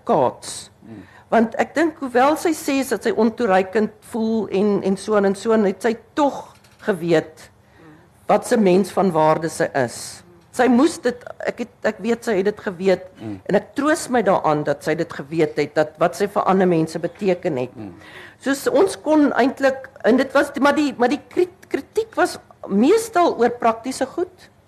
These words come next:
Speaker 1: Jy weet waar my pa natuurlik uitgestyg het, hy was 'n ongelooflike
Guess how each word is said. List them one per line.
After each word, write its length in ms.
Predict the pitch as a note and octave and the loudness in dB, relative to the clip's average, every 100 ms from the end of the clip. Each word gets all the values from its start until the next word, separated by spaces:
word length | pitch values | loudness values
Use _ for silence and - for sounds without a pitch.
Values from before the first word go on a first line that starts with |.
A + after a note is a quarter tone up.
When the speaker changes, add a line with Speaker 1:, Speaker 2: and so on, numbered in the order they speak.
| _ _ - | _ _ -6
Speaker 1:
Jy 60 | |
weet 120 | C4 C4 | -6 2
waar 140 | A#3+ | 2
my 100 | A3+ | 4
pa 260 | A3 C4 A#3 | 2 2 4
natuurlik 440 | A3+ A3+ A3 G#3+ | 2 -2 -4 0
uitgestyg 680 | - G#3 - - - G3+ F#3+ | 0 -2 -8 -12 0 0 0
het, 140 | - | -2
hy 100 | F#3+ | 0
was 200 | F#3+ F#3 | 0 -2
'n 20 | |
ongelooflike 880 | A3 B3 A#3+ A3+ G#3 C4+ C#4+ A3+ A3+ | 0 -2 0 -2 0 -2 -2 -6 -6